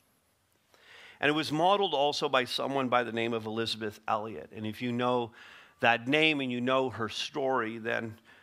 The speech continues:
um, this will be familiar to you, and if you don't, you're gonna be blessed to,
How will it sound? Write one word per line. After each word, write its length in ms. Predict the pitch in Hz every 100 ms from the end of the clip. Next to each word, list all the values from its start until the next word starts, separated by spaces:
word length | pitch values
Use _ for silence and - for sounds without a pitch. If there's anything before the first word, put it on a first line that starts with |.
| _
um, 420 | - 101 98 98 101 - -
this 220 | 117 123 -
will 80 |
be 100 | 117
familiar 540 | 110 113 131 143 131 117
to 160 | -
you, 300 | 113 113 113
and 80 | 117
if 120 | 107 113
you 120 | 113
don't, 360 | 120 123 120
you're 120 | 110 110
gonna 160 | 113
be 120 | 113
blessed 460 | 107 110 113 110 -
to, 140 | 113